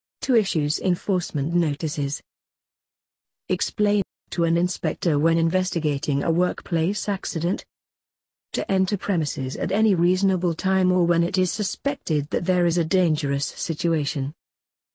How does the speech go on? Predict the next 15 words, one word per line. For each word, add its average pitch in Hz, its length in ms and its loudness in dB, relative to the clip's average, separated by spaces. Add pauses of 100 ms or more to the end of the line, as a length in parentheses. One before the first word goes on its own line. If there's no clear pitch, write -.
(300)
To 196 140 -2
order 170 420 0
that 180 160 -4
premises 156 600 -2
or 165 180 2
equipment 170 560 -2
be 175 100 2
left 180 340 0
undisturbed 208 640 0
for - 100 -4
the 180 120 0
purpose 156 520 -2
of 175 140 -2
an 190 100 2
investigation. 170 920 0